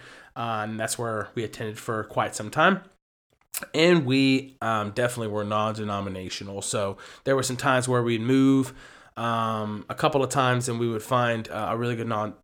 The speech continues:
non-denominational church. Um, and so I grew up kind of going from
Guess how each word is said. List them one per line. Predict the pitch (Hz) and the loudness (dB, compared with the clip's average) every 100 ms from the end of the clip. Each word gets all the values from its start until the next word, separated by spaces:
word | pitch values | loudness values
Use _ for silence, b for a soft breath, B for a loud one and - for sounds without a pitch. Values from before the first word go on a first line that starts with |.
| - | -8
non-denominational | 113 107 107 110 104 107 110 - 113 | -4 -2 -4 -4 -4 -6 -6 -8 -8
church. | 104 - 131 127 123 - - b b b b | -4 0 2 2 0 -6 -10 b b b b
Um, | 117 113 110 104 98 | 0 0 0 -2 -4
and | 123 123 | -4 -2
so | 123 123 117 - - | 0 0 0 -2 2
I | 160 | 2
grew | 165 180 147 | 4 8 8
up | 131 131 - b b b b | 8 4 -2 b b b b
kind | - 165 | 2 4
of | 170 123 | 4 4
going | 127 127 127 | 4 4 2
from | - 120 113 104 | 0 0 0 -8